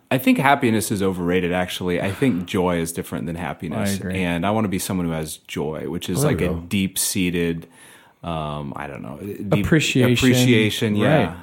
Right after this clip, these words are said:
Speaker 2: right. Gratefulness.
Speaker 1: Gratefulness, yeah. I mean, I wanna be happy. I think we all wanna be happy, and it's good to be happy.
Speaker 2: Right.
Speaker 1: But
Speaker 2: I'll tell you this, though. If you find a person that's a hundred percent happy, they're masking something.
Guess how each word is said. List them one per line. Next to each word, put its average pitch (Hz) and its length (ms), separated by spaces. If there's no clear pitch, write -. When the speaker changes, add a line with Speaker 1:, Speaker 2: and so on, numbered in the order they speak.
Speaker 2:
right. 131 220
Gratefulness. 131 840
Speaker 1:
Gratefulness, 92 680
yeah. 82 260
I 127 80
mean, 143 160
I 110 100
wanna 101 260
be 101 120
happy. 95 260
I 90 40
think 90 200
we 92 80
all 87 140
wanna 85 140
be 90 100
happy, 85 240
and 82 80
it's 82 140
good 90 140
to 82 60
be 85 100
happy. 98 440
Speaker 2:
Right. 123 180
Speaker 1:
But 82 320
Speaker 2:
I'll 170 100
tell 190 200
you 165 80
this, 151 180
though. 101 200
If - 200
you 147 160
find 214 300
a 156 60
person 120 360
that's 113 140
a 117 60
hundred 120 280
percent 131 320
happy, 131 500
they're 135 160
masking 104 460
something. - 460